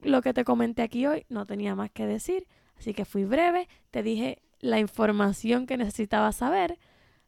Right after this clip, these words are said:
Así que ya con esto, ¿verdad? Hemos llegado al final del episodio. Como siempre digo, espero que esta información que he compartido contigo te ayude a entender mejor el mercadeo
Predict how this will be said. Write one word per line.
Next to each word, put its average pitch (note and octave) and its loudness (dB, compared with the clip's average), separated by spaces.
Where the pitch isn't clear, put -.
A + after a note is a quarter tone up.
Así G#3 -4
que G3+ 0
ya F#3 -2
con G#3 -4
esto, C#4+ -6
¿verdad? A#3+ -4
Hemos G#3 -8
llegado G3+ -4
al G3+ -4
final G3+ -6
del G3 0
episodio. E4 -2
Como G#3 -4
siempre G3+ 2
digo, G#3+ 4
espero G3+ 0
que G#3+ -2
esta G#3+ -10
información G#3 -10
que G3+ -14
he G3 -16
compartido G3+ -6
contigo C4+ -6
te C4+ -8
ayude B3+ -2
a A#3 -4
entender G#3+ -6
mejor G#3 -4
el G3+ -4
mercadeo D4 -6